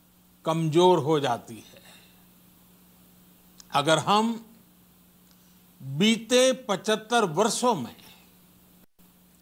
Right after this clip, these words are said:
संयुक्त राष्ट्र की उपलब्धियों का मूल्यांकन करें तो अनेक उपलब्धियां दिखाई देती हैं,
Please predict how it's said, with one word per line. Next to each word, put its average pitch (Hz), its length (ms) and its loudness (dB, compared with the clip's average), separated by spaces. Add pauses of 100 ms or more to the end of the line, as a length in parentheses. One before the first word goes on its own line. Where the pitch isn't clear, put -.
(580)
संयुक्त 247 540 0
राष्ट्र 214 460 2
की 247 180 -4
उपलब्धियों 165 800 -2
का 220 140 0
मूल्यांकन 185 800 -2
करें 151 500 -4 (920)
तो 254 60 0
अनेक 339 640 0
उपलब्धियां 202 840 0
दिखाई 220 380 -2
देती 233 340 -8
हैं, - 460 -20